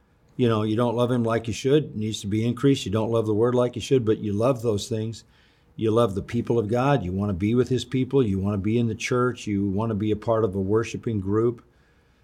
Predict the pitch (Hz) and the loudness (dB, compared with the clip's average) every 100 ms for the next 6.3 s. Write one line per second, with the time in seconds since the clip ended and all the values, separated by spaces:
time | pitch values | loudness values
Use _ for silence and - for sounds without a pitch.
0 | _ _ - 147 147 - _ - 160 151 | _ _ -2 0 0 -8 _ -12 -4 0
1 | 202 202 143 123 98 113 - - 160 151 | 0 0 0 -2 0 -2 -2 0 2 2
2 | - 143 127 120 98 104 101 - 117 - | 0 0 2 0 0 -2 0 0 0 -2
3 | - 110 98 - 104 90 78 _ _ _ | -2 0 -2 -4 -6 -6 -8 _ _ _
4 | _ - - 165 185 190 117 104 101 98 | _ -12 -4 -2 2 2 2 2 2 2
5 | 101 _ _ _ _ 110 101 - 107 104 | -2 _ _ _ _ -4 -2 0 2 4
6 | 98 87 - | 2 -2 -8